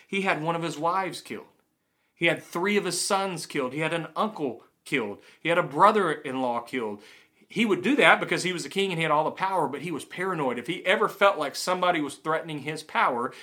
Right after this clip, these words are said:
he had 'em killed. But not only that, he also had a lot of elaborate buildings built. He w-, took part in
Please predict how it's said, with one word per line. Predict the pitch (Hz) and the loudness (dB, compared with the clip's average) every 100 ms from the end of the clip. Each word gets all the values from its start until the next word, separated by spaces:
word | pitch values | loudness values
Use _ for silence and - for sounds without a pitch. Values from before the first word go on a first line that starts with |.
| - - | -18 -6
he | 165 | -2
had | 151 139 | 0 0
'em | 131 | -2
killed. | - 185 170 - _ _ _ _ _ _ _ _ _ _ _ _ _ _ _ _ _ _ _ | -2 -4 -4 -8 _ _ _ _ _ _ _ _ _ _ _ _ _ _ _ _ _ _ _
But | 123 | 0
not | 151 165 | 4 4
only | 143 | 4
that, | 151 185 151 | 4 4 4
he | 151 | 4
also | 151 147 - 135 | 4 2 0 0
had | 139 | 0
a | 139 | 0
lot | 127 139 | 0 0
of | 120 | -2
elaborate | 110 120 143 143 117 104 | -4 -2 -2 -4 -8 -8
buildings | 127 143 147 131 | -8 -4 -6 -8
built. | 110 123 143 147 147 | -10 0 2 2 0
He | 135 131 | -4 -4
w-, | 131 123 | -6 -8
took | - 165 - | -6 -6 2
part | 151 151 | 4 2
in | 127 113 | -2 -12